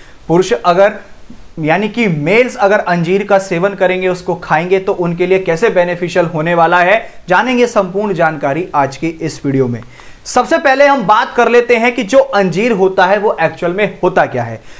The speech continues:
जो अंजीर है, इसके अंदर काफी सारे आपके health benefits मिल जाते हैं, जो कि एक बहुत अत्यधिक पौष्टिक फल भी माना जाता है। पुरुषों के लिए अंजीर बहुत लाभदायी होता है, उसका बहुत लाभ होता है।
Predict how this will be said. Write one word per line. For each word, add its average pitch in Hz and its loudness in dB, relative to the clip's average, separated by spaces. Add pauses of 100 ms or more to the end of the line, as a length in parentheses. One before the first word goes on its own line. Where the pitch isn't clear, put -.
(160)
जो 202 2
अंजीर 233 4
है, 277 2
इसके 277 0
अंदर 247 2
काफी 220 -2
सारे 214 0
आपके 214 0 (240)
health 226 0
benefits 190 0
मिल 175 2
जाते 196 2
हैं, 202 0
जो 180 4
कि 233 -4
एक 220 2 (200)
बहुत 208 2
अत्यधिक 269 0
पौष्टिक 214 0
फल 165 0
भी 175 0
माना 147 0
जाता 147 2
है। 190 4
पुरुषों 180 0
के 208 0
लिए 190 2 (200)
अंजीर 190 2 (220)
बहुत 226 2
लाभदायी 156 2
होता 143 0
है, 180 0
उसका 185 -2
बहुत 165 -2
लाभ 131 2
होता 120 -4
है। 120 -8